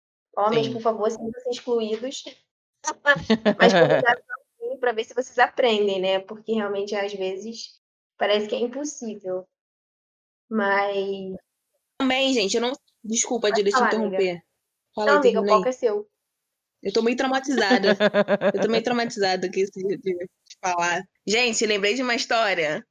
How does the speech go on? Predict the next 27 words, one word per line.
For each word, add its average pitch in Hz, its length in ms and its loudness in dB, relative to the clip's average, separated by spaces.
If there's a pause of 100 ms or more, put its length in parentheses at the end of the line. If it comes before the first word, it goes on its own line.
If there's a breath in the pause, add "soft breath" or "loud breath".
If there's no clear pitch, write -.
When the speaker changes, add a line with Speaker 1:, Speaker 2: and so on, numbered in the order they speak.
(200)
Speaker 3:
Então, 196 180 0
eu 185 120 2
conheci 226 520 0
um, 277 160 -2 (100)
um 233 120 -2
rapaz 220 920 -2 (320)
e 185 120 -2
a 196 80 0
situação 226 340 -2
era 220 140 0
a - 20 -12
seguinte. 220 500 -4
A 175 40 -2
gente 175 400 -4 (120)
nos 156 120 -8
conhecia, 262 420 0
né? 220 140 2
Primeiro 190 280 0
encontro. 247 480 0 (720)
E 214 160 2
ok. 202 480 0 (1040)
Fui 190 1120 0 (200)
encontrar 196 300 -2
com 254 180 -2
ele. 277 360 0 (960)
E - 80 -2
resumindo, 320 840 2